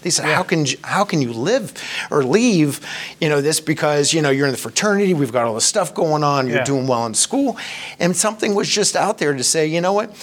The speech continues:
Speaker 1: There were only, I think, eighteen students that were accepted from across the U S into this program.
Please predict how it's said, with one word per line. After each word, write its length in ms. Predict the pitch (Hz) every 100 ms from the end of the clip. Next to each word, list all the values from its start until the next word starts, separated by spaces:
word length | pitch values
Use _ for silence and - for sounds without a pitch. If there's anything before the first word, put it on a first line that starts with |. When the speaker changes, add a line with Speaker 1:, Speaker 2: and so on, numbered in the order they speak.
| - - - -
Speaker 1:
There 120 | -
were 200 | - -
only, 440 | 185 175 180 160 -
I 100 | 131
think, 220 | 165 123
eighteen 640 | 127 151 - 151 139 139 131
students 460 | - - 143 135 -
that 180 | 123
were 140 | - 113
accepted 400 | - 147 - 127
from 160 | 117
across 420 | 104 - 110 - -
the 80 |
U 160 | 110 110
S 160 | 110 110
into 160 | 107
this 180 | 107 107
program. 540 | - - - 101 98